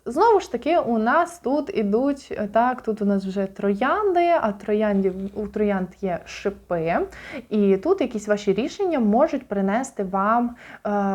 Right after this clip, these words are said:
знаєте, якісь травми. Будьте обережні, тому що,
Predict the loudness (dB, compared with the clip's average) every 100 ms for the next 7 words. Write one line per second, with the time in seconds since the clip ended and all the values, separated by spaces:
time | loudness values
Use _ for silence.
0 | -2 0 0 0 -2 -2 -4 -6 -12 0
1 | 2 4 0 -6 -4 0 0 0 -2 2
2 | 4 4 4 0 -4 -10 -6 -4 -4 -2
3 | 0 0